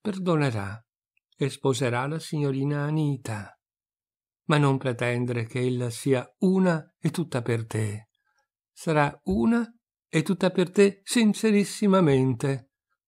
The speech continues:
e un'altra per il commendator Ballesi, non meno sinceramente. Perché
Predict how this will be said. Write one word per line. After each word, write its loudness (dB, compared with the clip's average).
e -2
un'altra -4
per -4
il -6
commendator -4
Ballesi, 2
non -2
meno -2
sinceramente. -6
Perché 0